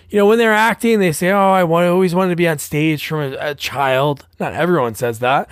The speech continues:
but people has that dream of, you know, all eyes on me. When it came to Norman, after he got a push from a family member, which I don't wanna spoil that story because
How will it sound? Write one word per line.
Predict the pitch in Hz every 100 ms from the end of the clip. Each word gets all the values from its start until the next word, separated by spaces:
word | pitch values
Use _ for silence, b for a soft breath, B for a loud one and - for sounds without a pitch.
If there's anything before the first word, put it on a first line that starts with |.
| B B B
but | 262 254
people | 294 302
has | 185 240 247
that | 247 220
dream | 160 - 240 240 214 196 190 b b b -
of, | 190 190 196 185 156 - _ _ _
you | -
know, | 214 165 190 220 _
all | 165 190
eyes | 196 190 202
on | 190
me. | 185 254 165 123 b b b b
When | 180 208
it | 208
came | - 294 269
to | 220 196
Norman, | 175 277 339 208 135 131 170 202 b b b -
after | 180 190 214
he | 202
got | 190
a | 170
push | - 208 -
from | - 175
a | 135
family | 202 208 170
member, | 135 143
which | 143 185
I |
don't | 180
wanna | 160 135
spoil | - 160 143
that | 123
story | - 151 127
because | 113 104 156 147 139 -